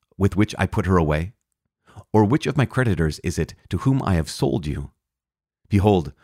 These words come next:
for your iniquities you were sold, and for your transgressions your mother was put away. Why, when I came, was there no man? When I called, was there no one to answer? Is my hand shortened that it cannot redeem,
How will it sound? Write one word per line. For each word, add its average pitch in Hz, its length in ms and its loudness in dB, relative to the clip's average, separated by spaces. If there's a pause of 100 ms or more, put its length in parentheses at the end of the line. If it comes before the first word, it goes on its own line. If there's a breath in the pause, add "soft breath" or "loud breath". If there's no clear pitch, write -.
(120)
for 98 160 2
your 98 160 4
iniquities 95 680 -2
you 82 140 0
were 80 80 2
sold, 78 360 0 (160 loud breath)
and 90 140 0
for 101 120 2
your 107 120 4
transgressions 110 800 0
your 95 160 2
mother 92 240 4
was 98 160 2
put 87 160 -2
away. 76 360 0 (960)
Why, 90 340 0 (260)
when 95 140 2
I 120 80 2
came, 73 360 -2 (180)
was 95 200 2
there 98 160 4
no 98 120 4
man? 80 380 0 (440 soft breath)
When 90 120 2
I 90 80 4
called, 85 440 2 (220 soft breath)
was 95 160 2
there 95 140 4
no 101 160 2
one 127 160 2
to 101 140 -2
answer? 76 420 -2 (800 loud breath)
Is - 160 -2
my 151 160 2
hand 104 440 0
shortened 110 460 -2 (180 soft breath)
that 90 120 2
it - 120 -6
cannot 104 280 0
redeem, 92 420 0